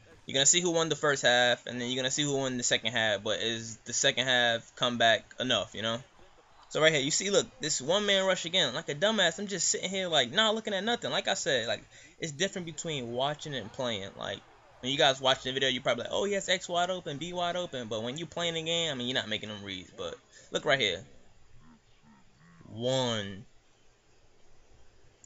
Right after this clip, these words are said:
Two. Patrick Willis coulda caught him, but I ain't gonna count him yet. Three, four.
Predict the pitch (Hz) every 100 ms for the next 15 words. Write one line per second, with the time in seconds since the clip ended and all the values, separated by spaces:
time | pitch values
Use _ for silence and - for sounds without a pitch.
0 | _ - 151 156 143 120 117 - _ _
1 | _ - 123 139 139 131 113 139 120 104
2 | 117 104 123 110 117 131 113 101 98 -
3 | - _ _ _ - _ _ _ _ -
4 | 156 170 160 139 113 143 - - - 160
5 | 175 147 120 110